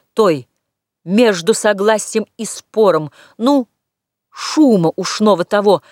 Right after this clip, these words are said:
все соединилось, в котором, как будто бы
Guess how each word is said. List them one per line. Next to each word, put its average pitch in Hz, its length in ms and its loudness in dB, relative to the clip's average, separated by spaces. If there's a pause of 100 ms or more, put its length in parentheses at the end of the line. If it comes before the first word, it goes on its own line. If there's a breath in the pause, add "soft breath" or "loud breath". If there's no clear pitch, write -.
(600 soft breath)
все - 380 -2
соединилось, 190 1000 -4 (160)
в - 140 -20
котором, 143 560 -8 (560)
как 131 200 -14
будто 139 340 -12
бы 143 200 -8